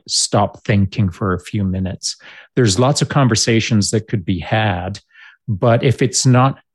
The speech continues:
already happening within an organization, it's now time for the organization to proactively figure out why.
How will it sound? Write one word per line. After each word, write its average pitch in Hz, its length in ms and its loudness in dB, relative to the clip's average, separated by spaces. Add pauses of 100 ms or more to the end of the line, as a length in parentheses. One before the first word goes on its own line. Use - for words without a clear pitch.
(100)
already 113 500 2
happening 107 680 0
within 98 280 -2
an 101 100 2
organization, 101 1080 0 (560)
it's - 240 2
now 117 220 4
time 113 300 2
for - 100 -2
the 104 160 4
organization 101 1120 0
to 107 220 0
proactively 101 1300 0
figure 104 320 0
out 95 240 0
why. 98 440 2